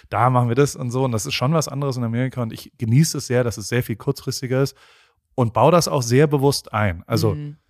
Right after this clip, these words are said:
Speaker 1: zum Beispiel in diesem Podcast-Projekt, äh, äh, gibt's ja auch Leute, die mir ein bisschen helfen und
Speaker 2: Mhm.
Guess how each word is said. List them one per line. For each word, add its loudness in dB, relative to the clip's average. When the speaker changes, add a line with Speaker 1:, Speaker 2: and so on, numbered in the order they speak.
Speaker 1:
zum -10
Beispiel 0
in -4
diesem -8
Podcast-Projekt, 0
äh, 0
äh, -6
gibt's -6
ja 2
auch 0
Leute, 2
die -2
mir -4
ein -4
bisschen -8
helfen 4
und 0
Speaker 2:
Mhm. -18